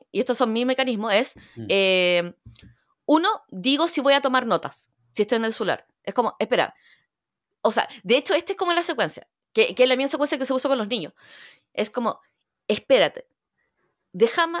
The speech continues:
Speaker 1: déjame terminar lo que estoy haciendo para poder escucharte con atención".
Speaker 2: Mm.
Speaker 1: Primera cosa. Así que, si tienes a tu jefe haciendo así, ya, eso no es escucha activa. ¿Cachai?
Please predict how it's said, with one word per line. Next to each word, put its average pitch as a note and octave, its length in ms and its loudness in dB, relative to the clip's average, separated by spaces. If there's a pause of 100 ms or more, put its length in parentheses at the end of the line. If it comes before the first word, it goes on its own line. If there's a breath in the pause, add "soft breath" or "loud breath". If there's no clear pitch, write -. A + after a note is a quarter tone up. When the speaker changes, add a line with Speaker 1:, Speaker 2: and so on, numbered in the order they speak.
(140)
Speaker 1:
déjame A#3 360 0
terminar A3+ 440 -2
lo C#4+ 120 -2
que D4 80 -6
estoy D4+ 220 -2
haciendo D4+ 380 -2
para A#3+ 180 0
poder A3+ 160 0
escucharte A3+ 420 -6
con A3 120 -4
atención". G3 440 -8 (280)
Speaker 2:
Mm. G2 240 -20
Speaker 1:
Primera A3 320 2
cosa. - 240 -16 (420 soft breath)
Así A3 220 -2
que, A#3+ 220 2 (120 soft breath)
si A3+ 160 -6
tienes C4+ 240 2
a G4 40 -2
tu F#4 100 2
jefe E4 260 0
haciendo B3 220 -2
así, F4+ 320 -8 (1160)
ya, F3+ 200 -2
eso C#4 180 -2
no C4 80 -2
es C4 80 -2
escucha B3 340 -4
activa. - 300 -8 (1300)
¿Cachai? F3+ 340 -4